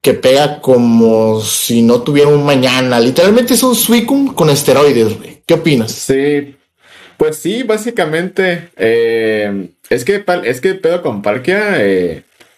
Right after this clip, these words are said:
Speaker 2: eh, ta-, ta-, también aclaramos, no vamos a estar mencionando puntualmente qué hacen las cartas, ¿no? Pero, eh, Palkia está chido, o sea, hasta cierto punto te podría decir por el puro ataque, ¿no? De que Suicune es mejor porque tiene acceso a Ludicolo.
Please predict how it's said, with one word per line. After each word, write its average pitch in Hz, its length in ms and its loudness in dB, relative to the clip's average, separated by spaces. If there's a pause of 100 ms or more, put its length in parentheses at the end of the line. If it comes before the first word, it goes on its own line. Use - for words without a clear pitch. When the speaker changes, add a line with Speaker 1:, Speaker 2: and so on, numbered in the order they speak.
(280)
Speaker 2:
eh, 110 120 0
ta-, 131 200 -4
ta-, 139 280 -2
también 143 180 -2
aclaramos, 120 440 -2
no 120 80 -2
vamos 123 140 -4
a - 20 -10
estar 113 160 -4
mencionando 110 400 -4
puntualmente 98 720 -4
qué 90 80 -4
hacen 101 180 -4
las 90 140 -6
cartas, 87 380 -4
¿no? 123 300 -4
Pero, 107 480 0 (520)
eh, 117 180 0
Palkia 147 800 -2
está 123 920 -4
chido, 196 640 -2
o 120 60 -2
sea, 139 100 0
hasta 131 200 -2
cierto 123 320 -4
punto 160 300 -6
te 123 180 -2
podría 107 380 -2
decir 120 540 -2 (1000)
por 120 140 0
el 101 60 -8
puro 123 160 -2
ataque, 110 320 -4
¿no? 120 180 -2
De 117 120 -2
que 110 140 -4
Suicune 113 460 -2
es 127 60 -4
mejor 131 460 -2
porque - 220 -12
tiene 104 200 -2
acceso 104 200 -6
a 104 60 0
Ludicolo. 139 580 -2